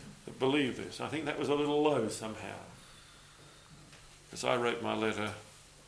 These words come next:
of protest, it's all I can do, but I think I got to deliver my soul.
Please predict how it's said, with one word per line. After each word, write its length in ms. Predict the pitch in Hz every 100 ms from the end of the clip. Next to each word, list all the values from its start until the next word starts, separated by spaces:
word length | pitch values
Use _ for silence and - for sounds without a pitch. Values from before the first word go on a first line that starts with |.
| -
of 160 | 98 -
protest, 640 | - 117 117 123 131 - - - - - - - - - - - -
it's 100 | -
all 160 | 120 113
I 120 | 110
can 220 | 104 113
do, 220 | 113 131 139 135 - - - - - - - -
but 80 | -
I 100 | 113
think 200 | 113 113
I 80 | 113
got 140 | 117
to 180 | 110 113
deliver 200 | 120 127
my 200 | 123 123
soul. 420 | 120 131 131 131